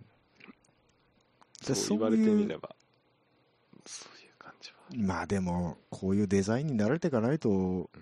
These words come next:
Speaker 2: おじさんの、あ、証拠なんだろうね、きっとね。
Speaker 1: これ、ホンダEの内装を今初めて見たんだけど、この、何？テーブルなの？
Speaker 2: はい。
Speaker 1: これ。<laughs>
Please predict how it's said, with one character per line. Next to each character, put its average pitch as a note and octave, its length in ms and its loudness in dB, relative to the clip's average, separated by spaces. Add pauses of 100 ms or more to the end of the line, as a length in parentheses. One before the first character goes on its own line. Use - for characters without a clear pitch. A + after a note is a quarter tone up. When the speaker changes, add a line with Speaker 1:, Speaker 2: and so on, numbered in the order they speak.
(120)
Speaker 2:
お G2+ 40 -2
じ G2 120 -6
さ B2 140 2
ん C3+ 180 -4
の、 C3+ 340 -2
あ、 - 140 -16
証 B2 160 0
拠 C#3+ 100 2
な D#3+ 100 2
ん G3+ 40 0
だ G#3+ 100 -2
ろ - 140 -6
う - 20 -10
ね、 G2+ 80 -6
き - 80 -12
っ - 60 -20
と - 100 -12
ね。 F#2 180 -6
Speaker 1:
こ B2 80 4
れ、 A2 40 4
ホ G#3+ 240 6
ン D#4+ 120 2
ダ E4 220 10
E A#3+ 260 6
の F2 380 2
内 A2 240 2
装 A2 280 2
を A2 60 2
今 G2+ 140 0
初 G#2+ 280 0
め C3+ 100 6
て E2+ 100 -2
見 F2 120 -2
た E2 80 -2
ん - 20 -4
だ D2 60 -6
け C#2+ 80 -6
ど、 C#2 80 -8
こ - 120 -4
の、 E2+ 140 -6 (320)
何？ G2 200 -2
テ D3+ 220 8
ー F3+ 40 6
ブ F3+ 80 10
ル E3 80 6
な D3+ 80 4
の？ - 60 -2
Speaker 2:
は - 40 -8
い。 - 40 -12
Speaker 1:
こ - 60 -8
れ。 - 120 -14 (880)
<laughs> - 1040 0